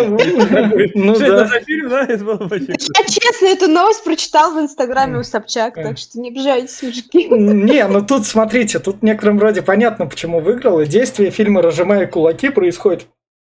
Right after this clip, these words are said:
Speaker 2: в небольшом североостинском городке Мизур, куда после трагических событий перевёз свою семью Заур.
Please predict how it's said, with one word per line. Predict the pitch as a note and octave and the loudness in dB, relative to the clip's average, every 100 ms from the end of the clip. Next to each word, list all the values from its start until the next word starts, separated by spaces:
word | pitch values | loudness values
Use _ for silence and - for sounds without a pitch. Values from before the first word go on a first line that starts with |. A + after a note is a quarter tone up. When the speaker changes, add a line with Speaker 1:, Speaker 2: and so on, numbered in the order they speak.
| _ - | _ -10
Speaker 2:
в | |
небольшом | F#3+ F#3 G#3 G#3 A3+ G3 | -4 2 0 2 0 0
североостинском | - F#3+ F3+ F3 - - G3+ - E3 | -2 0 2 0 -2 -4 -4 -4 -4
городке | D#3+ F3+ F#3 F3 | 0 -2 -2 -6
Мизур, | D#3 D3+ E3+ C#4 - - _ _ | -4 -4 -2 -2 -6 -20 _ _
куда | F#3 G3+ | 0 0
после | G3+ F#3 - | 0 -4 -2
трагических | F#3 F3+ G3+ - E3+ - | -2 0 -4 -4 -10 -4
событий | E3+ D#3+ B3+ G#3+ | -2 -2 -2 -4
перевёз | E3 D3+ D3+ A#3+ - | -4 -4 0 -2 -2
свою | - - D#3+ E3 | -10 -2 0 0
семью | - D#3+ E3 G#3 | -4 -6 -2 0
Заур. | G3 F3 C#3+ C#3 | 0 0 -2 -8